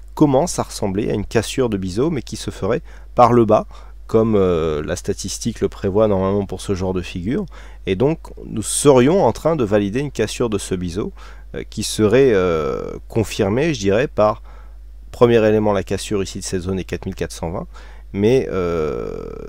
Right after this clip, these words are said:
surtout par cette zone ici des quatre mille quatre cents, puisqu'il s'agit du dernier, euh, de la dernière zone de contact significative avant ici la phase de test.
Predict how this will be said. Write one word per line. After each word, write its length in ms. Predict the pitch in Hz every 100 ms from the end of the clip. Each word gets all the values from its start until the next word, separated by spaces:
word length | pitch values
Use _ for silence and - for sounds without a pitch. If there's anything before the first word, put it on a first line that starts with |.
| -
surtout 480 | - 117 - 151
par 180 | 175 123
cette 220 | - 98
zone 260 | 87 131 147
ici 220 | 107 -
des 100 | 139
quatre 220 | - -
mille 100 | 117
quatre 160 | 101 95
cents, 180 | - 165
puisqu'il 360 | - - -
s'agit 400 | - 104 92 123 - - - - -
du 120 | -
dernier, 640 | 95 123 135 123 127 117 - - - -
euh, 440 | 71 69 62 60 58
de 140 | 90
la 100 | 104
dernière 400 | 104 131 131 117
zone 380 | 101 135 135 104
de 100 | 95
contact 680 | - 120 - 117 101 -
significative 920 | 95 - 107 - 92 92 85 147 175 - - - -
avant 260 | 90 107 139
ici 220 | 120 131
la 80 | 113
phase 220 | 107 95
de 80 | 95
test. 400 | - - -